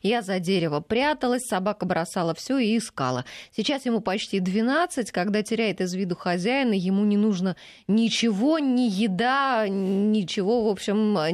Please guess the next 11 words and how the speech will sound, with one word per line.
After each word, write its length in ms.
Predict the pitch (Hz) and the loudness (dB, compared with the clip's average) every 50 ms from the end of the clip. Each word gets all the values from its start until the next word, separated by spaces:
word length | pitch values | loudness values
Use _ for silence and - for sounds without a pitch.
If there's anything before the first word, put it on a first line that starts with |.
| 190 196 | 2 2
ни, 60 | 208 | 2
ни 220 | 170 170 202 185 165 | 2 2 0 0 0
завалявшаяся 720 | 165 175 220 208 220 208 190 170 - - 180 160 - - 160 | 0 0 2 2 2 2 0 -2 -2 -4 -4 -4 -4 -4 -2
на 120 | 160 165 | -2 -2
земле 340 | 165 165 180 185 160 160 - | -2 -2 -2 -2 -2 -2 -4
еда, 280 | 139 156 156 160 156 156 | -4 -6 -2 -2 0 0
ни 200 | 160 185 226 240 | 2 2 2 0
запахи 640 | 196 151 156 190 214 220 220 - 220 - - - | 0 0 0 -2 -2 -2 -2 -6 -8 -8 -10 -10
посторонние, 720 | - - 175 - - 196 175 180 180 180 180 175 170 170 | -8 -8 -10 -6 -4 -4 -2 0 0 0 0 -2 -2 -2
где 420 | 160 170 156 131 131 151 185 220 233 | -2 -4 -6 -6 -2 -2 0 0 -2
хозяин. 640 | - - 196 180 175 170 - 151 135 127 - - - | -2 -4 -4 -4 -4 -2 -2 -2 -2 -2 -2 -6 -10